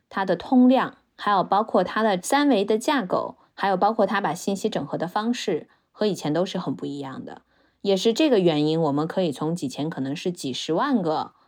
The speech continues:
这样的一个蛋白结构是在一年前在数据库里，到现在是上亿个，啊，蛋白结构被发现，然后被完成。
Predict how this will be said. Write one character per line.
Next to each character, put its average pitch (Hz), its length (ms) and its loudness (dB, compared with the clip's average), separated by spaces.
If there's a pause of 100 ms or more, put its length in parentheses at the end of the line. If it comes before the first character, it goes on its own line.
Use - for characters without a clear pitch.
(120)
这 185 100 -2
样 165 120 0
的 147 80 -2
一 139 80 -4
个 143 100 -2
蛋 175 180 -2
白 147 140 -2
结 135 180 -6
构 139 140 -4
是 - 140 -12
在 165 100 -2
一 185 120 -2
年 156 220 0
前 139 460 -8 (160)
在 160 160 -6
数 160 140 -4
据 151 120 -6
库 - 140 -8
里， - 220 -8 (180)
到 196 140 0
现 185 200 0
在 143 140 0
是 - 160 -8
上 196 300 -2
亿 165 200 -2
个， - 220 -8 (480)
啊， 220 220 2
蛋 185 180 4
白 165 140 4
结 - 160 0
构 147 200 0
被 165 160 0
发 151 220 -2
现， 160 220 -2
然 139 100 -6
后 143 80 -4
被 147 160 -2
完 - 160 -6
成。 - 240 -10